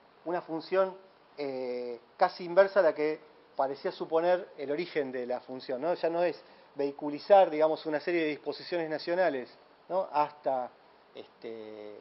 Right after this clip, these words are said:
las, las provincias y las escuelas, sino al revés, ¿no es cierto? Promover la, la, la adecuación de esas escuelas a las características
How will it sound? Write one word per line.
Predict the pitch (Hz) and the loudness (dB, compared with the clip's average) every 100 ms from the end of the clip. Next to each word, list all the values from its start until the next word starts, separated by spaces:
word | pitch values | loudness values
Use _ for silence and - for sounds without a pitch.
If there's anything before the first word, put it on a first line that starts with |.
| 117 | -14
las, | 120 - | -14 -12
las | 135 120 | -12 -10
provincias | 135 147 165 147 | -4 -4 -4 -6
y | 156 | -6
las | 156 | -6
escuelas, | 170 196 190 | -2 0 0
sino | 190 156 | 0 0
al | 143 | 2
revés, | 180 180 127 | 4 2 0
¿no | 131 | -6
es | |
cierto? | 160 147 143 - - - - | -8 -6 -8 -8 -20 -20 -2
Promover | 139 147 170 185 185 | 0 4 8 8 8
la, | 160 165 170 - - - - | 8 8 6 -4 -20 -20 -8
la, | 131 123 117 113 113 117 120 | -4 -2 -2 -4 -8 -12 -14
la | 117 110 - | -12 -12 -10
adecuación | 127 123 143 131 - 190 185 175 | -12 -10 -6 -6 0 2 2 0
de | 147 | -6
esas | 147 139 | -8 -12
escuelas | - 180 170 175 - | -6 -2 0 0 -4
a | 131 | -10
las | 123 | -8
características | - 127 120 135 143 160 143 160 160 | -6 -6 -6 -10 -10 -6 0 0 0